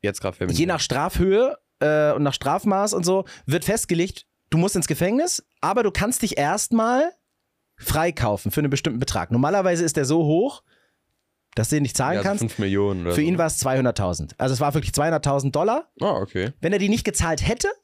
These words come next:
Speaker 2: dann aber
Speaker 1: Ah, zweihunderttausend
Speaker 2: rein.
Speaker 1: ist nix für den, oder?
Speaker 2: Gar nichts. Wahrscheinlich ist es in der nächsten Steuererklärung wieder abgedingst als Anwaltskosten.
Speaker 1: Es gibt so ein Video, da, da, da muss er irgendwo hin und dann sagt er, "Ja, das Auto kaufe ich jetzt."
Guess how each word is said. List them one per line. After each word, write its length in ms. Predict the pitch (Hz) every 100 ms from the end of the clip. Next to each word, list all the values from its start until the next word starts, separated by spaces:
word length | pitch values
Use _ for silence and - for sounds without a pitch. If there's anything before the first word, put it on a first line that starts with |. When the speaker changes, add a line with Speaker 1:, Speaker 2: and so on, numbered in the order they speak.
| _ _
Speaker 2:
dann 200 | 175 196
aber 340 | 202 208 156 - - _ _ _ _
Speaker 1:
Ah, 140 | 95
zweihunderttausend 520 | - 101 104 98 - 143
Speaker 2:
rein. 100 | 104
Speaker 1:
ist 60 | 90
nix 220 | 113 -
für 120 | 80
den, 260 | 71 80 85
oder? 240 | 95 127 - _ _ _ 98
Speaker 2:
Gar 180 | 110 120
nichts. 200 | 98 -
Wahrscheinlich 300 | 117 165 170
ist 80 | 151
es 120 | 160
in 80 | 151
der 80 | 143
nächsten 200 | 170 -
Steuererklärung 680 | - 175 143 131 131 123 127
wieder 400 | 127 139 - _
abgedingst 560 | 139 151 160 135 175 -
als 180 | 143 139
Anwaltskosten. 680 | 160 135 110 - 104 - 156
Speaker 1:
Es 40 |
gibt 100 | 120
so 80 | 127
ein 120 | 107
Video, 220 | 110 127
da, 120 | 104 98
da, 300 | - 104 -
da 200 | - 101
muss 180 | 120
er 100 | 120
irgendwo 300 | 101 104 92
hin 220 | 95 113 131
und 60 |
dann 100 | 101
sagt 180 | 98 101
er, 60 | 95
"Ja, 140 | 104
das 140 | 90
Auto 240 | - 101 -
kaufe 240 | - 85
ich 80 | -
jetzt." 260 | - -